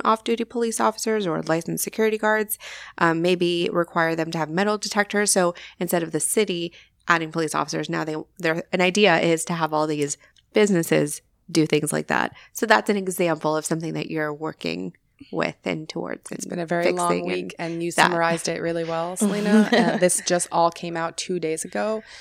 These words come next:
Speaker 2: in a private, not, well, not a non-private, I guess you could say, um, meeting with just the nightlife, with just some of the nightlife stakeholders in downtown, in which case, you know,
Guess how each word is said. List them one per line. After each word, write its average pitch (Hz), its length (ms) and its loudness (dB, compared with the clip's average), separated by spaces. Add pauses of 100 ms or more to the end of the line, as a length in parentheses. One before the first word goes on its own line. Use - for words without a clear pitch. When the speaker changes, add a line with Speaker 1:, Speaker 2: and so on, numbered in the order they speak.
(160)
Speaker 2:
in 170 100 -4
a 160 140 -2
private, 165 720 -4 (220)
not, 160 280 -2 (100)
well, 151 200 0
not 160 340 -2
a 165 60 -2
non-private, 165 720 2
I 147 100 0
guess 147 220 -4
you 156 80 -6
could 151 160 -10
say, 147 320 -2 (320)
um, 156 260 -2
meeting 156 280 -2
with 151 140 -6
just - 280 -2
the 156 120 -2
nightlife, 151 580 -4
with 165 200 -4
just 151 220 0
some 202 220 -2
of 196 120 -2
the 156 80 -4
nightlife 147 420 -4
stakeholders 151 540 -4
in 151 80 -8
downtown, 147 560 -4 (360)
in 165 200 0
which 165 200 0
case, 160 360 -2
you 165 60 0
know, 147 340 -2